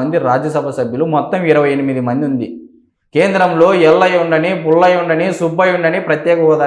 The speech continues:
తెస్తా అన్నాడు. మరి ఈరోజు అదే అసెంబ్లీ గేటు ముందర ప్రత్యేక హోదా కావాలని చెప్పేసి చంద్రబాబు నాయుడు గారిని కూడా ఎందుకు అడగట్లేదు నువ్వు?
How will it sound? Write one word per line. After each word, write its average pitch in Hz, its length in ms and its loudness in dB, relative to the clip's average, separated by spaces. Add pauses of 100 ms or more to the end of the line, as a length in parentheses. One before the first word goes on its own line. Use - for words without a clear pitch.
తెస్తా 131 340 -2
అన్నాడు. 123 260 -6 (540)
మరి 135 240 2 (160)
ఈరోజు 180 360 2
అదే 190 140 0 (200)
అసెంబ్లీ 190 300 -2 (100)
గేటు 170 240 -2
ముందర 156 240 0 (160)
ప్రత్యేక 175 320 -2 (100)
హోదా 156 200 2 (120)
కావాలని 147 480 2
చెప్పేసి 131 300 -8 (100)
చంద్రబాబు 147 420 -6
నాయుడు 135 200 -4
గారిని 123 180 -6
కూడా 135 180 -8
ఎందుకు 131 200 -8
అడగట్లేదు 117 500 -8
నువ్వు? 98 180 -16